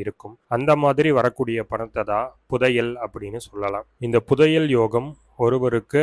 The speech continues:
ஆக்டிவேட் ஆகணும் அப்படின்னா மூன்று விஷயங்கள் ஒரு சேர ஒரு ஜாதகத்துல அமைஞ்சிருக்கணும். முதலாவது விஷயம், உங்களுடைய தனஸ்தானமும் பாக்கியஸ்தானமும் லாபஸ்தானமும்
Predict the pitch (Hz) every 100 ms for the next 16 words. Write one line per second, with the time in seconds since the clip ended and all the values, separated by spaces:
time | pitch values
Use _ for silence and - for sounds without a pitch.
0 | 139 113 - 135 131 127 113 101 107 107
1 | 110 131 110 107 104 113 127 113 135 131
2 | 127 107 - 113 110 107 135 - 120 113
3 | 120 139 123 135 139 110 107 110 117 107
4 | - 107 107 104 104 101 - 101 104 _
5 | _ 113 135 147 143 127 110 101 113 107
6 | 107 117 _ 123 123 123 110 107 110 113
7 | 120 110 113 147 - - 120 113 107 113
8 | 127 127 107 120 120 135 - 120 107 104
9 | 104 120 127 _ 117 110 123 131 - 120
10 | 110 104 110